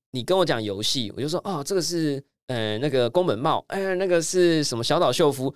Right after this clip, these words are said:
大家觉得，“啊，你好宅哦，呃，什么，什么攻-，特攻神谍。”我现在在讲这个艺术的东西啊，虽然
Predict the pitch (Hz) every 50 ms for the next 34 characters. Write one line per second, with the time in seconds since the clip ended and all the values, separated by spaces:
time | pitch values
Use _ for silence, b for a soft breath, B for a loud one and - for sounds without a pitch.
0 | b b b 226 233 240 240 185 190 185 196 185 180 175 175 165 139 120 - -
1 | 131 113 113 120 120 120 127 135 165 165 156 156 143 135 127 135 135 135 135 135
2 | 127 - 151 127 - 202 156 156 160 165 135 123 117 117 113 110 - _ _ _
3 | _ _ _ _ _ - 165 156 160 - 330 330 302 302 311 302 - 196 143 -
4 | - 185 214 - - 269 262 240 208 - 247 254 208 175 175 170 196 190 196 190
5 | - - 175 185 175 - 160 151 - 226 214 185 -